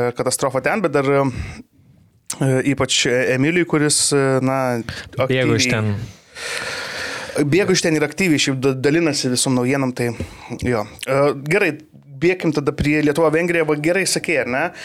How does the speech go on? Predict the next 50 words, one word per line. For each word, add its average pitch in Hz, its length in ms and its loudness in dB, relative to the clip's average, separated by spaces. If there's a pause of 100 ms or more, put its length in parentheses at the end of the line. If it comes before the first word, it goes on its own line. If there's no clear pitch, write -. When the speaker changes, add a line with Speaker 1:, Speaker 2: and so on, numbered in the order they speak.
(200)
Speaker 1:
Nes 151 240 0
turbūt 180 240 0
daugelis 202 320 2
taip 123 160 -4
galvoja, 127 320 4
Tadai, 123 240 0
kad, 120 160 -6
e, 127 320 6
nu 156 160 2
va, 156 240 2
tai 120 160 -10
gerai, 139 260 0
vat, 110 300 -4
iškovojom 127 560 -2
ten - 160 -8
tuos 123 160 -4
taškus 175 320 0
ir 127 140 -2
dabar 123 180 -2
prieš - 160 -6
vengrus, 143 320 0 (280)
kurie, 160 280 2 (320)
žinai, 170 320 0
kaip 202 160 -2
būna, 170 320 2
mes, 139 300 0 (260)
mūsų 139 320 2
medijų 127 240 0
būna 113 240 -2
taip, 120 160 -4 (560)
išalkę 156 640 2
vengrai 131 400 0
atvažiuoja, 139 560 2
užsit-, 135 400 -2
nu, 170 80 4
žinai, 180 240 0
tipo, 135 160 -4
tokie 147 300 2
jau 139 100 4
Speaker 2:
Nu, 127 80 -6
Speaker 1:
bele 143 160 4
Speaker 2:
nu 151 80 4
jo, 226 80 6
Speaker 1:
kaip 180 160 4
Speaker 2:
nes 131 160 2
jiem 156 160 4
Speaker 1:
užsivarę. 131 240 4
Speaker 2:
buvo 156 120 4 (100)
motyvacijos, 165 580 2
ką 131 160 4